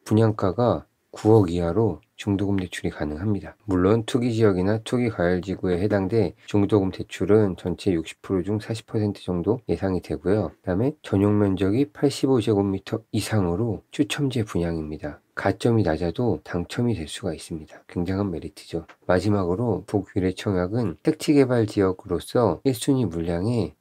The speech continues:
해당 지역 이외에 경기, 인천 거주자도 신청이 가능합니다. 그렇기 때문에 이번 북위례 청약은 청약 통장을 가지신 분들이라면 무조건 넣어봐야 되지 않나 라고 생각을 하고 있습니다.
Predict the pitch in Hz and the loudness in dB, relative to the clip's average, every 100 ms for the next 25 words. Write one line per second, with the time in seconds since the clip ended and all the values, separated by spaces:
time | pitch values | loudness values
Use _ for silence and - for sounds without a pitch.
0 | - 127 131 110 - 90 87 - 101 101 | -2 2 2 0 0 2 2 2 4 4
1 | 90 85 95 82 - - 90 90 90 82 | 4 2 0 -4 -8 -4 -2 -2 -2 -4
2 | - 101 101 - 107 101 - 80 80 85 | -2 -2 -2 -2 -2 -2 -2 -4 -4 -4
3 | 85 107 82 - - 107 117 101 - 78 | -2 -4 -4 -12 -12 -6 -4 -6 -6 -10
4 | 80 92 87 - _ - 117 110 107 107 | -10 -10 -14 -18 _ -2 0 0 -4 -2
5 | 92 95 123 95 - 101 101 98 92 98 | 0 0 0 -2 -2 -4 -2 -2 -2 -4
6 | 85 87 90 - 113 101 98 127 120 98 | -4 -4 -4 -2 -2 0 0 0 0 0
7 | - 123 123 113 123 113 117 110 107 - | -4 -2 -2 -2 -2 0 2 2 0 -2
8 | 87 85 101 90 85 80 90 90 98 101 | -6 -4 -4 -4 -4 -4 -6 -4 -2 0
9 | 87 87 95 82 - 104 107 - 104 127 | 0 -2 -2 -4 -2 0 2 2 2 2
10 | 90 87 101 98 90 82 90 78 82 90 | 0 2 2 0 -2 -4 -4 -4 -4 -4
11 | 113 82 87 107 101 98 95 113 95 - | -2 -4 -4 -6 -6 -6 -4 -4 -6 -8
12 | 85 85 | -14 -16